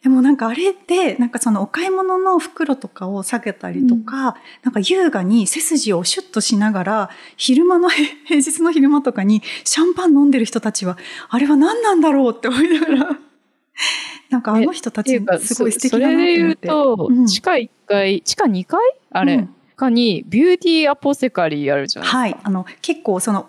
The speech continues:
Speaker 1: オーガニックコスメだったりとか、
Speaker 2: うんうん。そうそう。
Speaker 1: ちょっとまだね、あの、ブースとしてはその大きくないようなブランドが結構並んでるところがあって。
Speaker 2: うん。ね。あとなんか結構ケア用品とか多めの
Speaker 1: はい。
Speaker 2: コスメというよりは、
Speaker 1: はい。うん。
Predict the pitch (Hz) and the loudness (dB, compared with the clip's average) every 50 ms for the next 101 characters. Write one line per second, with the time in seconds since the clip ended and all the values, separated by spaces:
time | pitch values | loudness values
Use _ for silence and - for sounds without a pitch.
0 | _ _ - 247 262 277 311 302 320 311 320 311 320 339 302 285 226 202 185 175 | _ _ -2 0 2 4 4 4 4 2 0 -2 -2 -2 0 2 2 2 0 -2
1 | 175 175 - - 170 170 175 - 226 233 220 208 202 202 285 196 190 175 202 - | -4 -6 -8 -10 -10 -10 -6 -2 0 0 0 2 0 0 -2 -4 -6 -8 -10 -8
2 | - 302 427 262 262 233 226 226 214 202 185 214 233 247 254 - _ - 226 214 | -4 -2 0 0 2 2 2 2 2 2 2 0 0 -2 -4 -8 _ -4 -4 -2
3 | 208 190 175 302 370 403 415 - - - - 392 381 - - 415 349 320 - - | -2 0 0 2 2 2 2 0 -4 -4 -2 -2 -2 -2 -4 -4 -4 -2 -2 0
4 | - 226 214 214 214 - 226 208 - _ - - 302 302 - 202 202 240 311 349 | 0 0 0 0 0 -2 -6 -6 -6 _ -4 -4 -2 -2 0 0 2 2 4 4
5 | 302 226 226 220 220 233 285 311 214 226 220 233 240 247 247 240 254 247 262 294 | 2 2 0 0 2 2 2 4 2 2 0 2 2 2 2 2 2 0 0 0
6 | 302 269 - - - 233 220 208 247 240 - - 196 185 190 196 214 240 240 233 | 0 0 -2 -4 -4 -4 -2 -2 -2 -4 -4 -4 -2 -2 0 0 0 2 2 2
7 | 220 220 214 208 208 - _ _ _ _ - 233 269 269 262 247 202 170 170 - | 2 0 0 -2 -4 -6 _ _ _ _ -4 0 0 0 0 0 -2 -4 -6 -10
8 | _ _ - 175 147 262 262 269 262 254 220 175 294 - - 180 180 - - 262 | _ _ -8 -4 -2 0 0 0 0 -2 -2 -4 -4 -2 -2 -4 -4 -2 -2 0
9 | 262 285 302 311 311 311 311 262 202 208 - 160 143 143 139 - 139 - - 110 | 0 2 2 2 2 2 2 2 0 0 -2 -6 -10 -10 -10 -12 -8 -6 -4 -4
10 | 90 76 - - - 214 202 - - 123 - - - - - - _ - 165 160 | -4 -4 -4 -2 -2 -2 0 -2 -4 -6 -6 -6 -6 -6 -8 -10 _ -6 -6 -6
11 | - - 131 127 117 - - 78 80 80 85 101 - - - - - 269 262 240 | -6 -6 -6 -6 -8 -8 -10 -10 -8 -6 -6 -6 -6 -6 -4 -2 0 2 2 2
12 | 202 180 170 | 0 -2 -6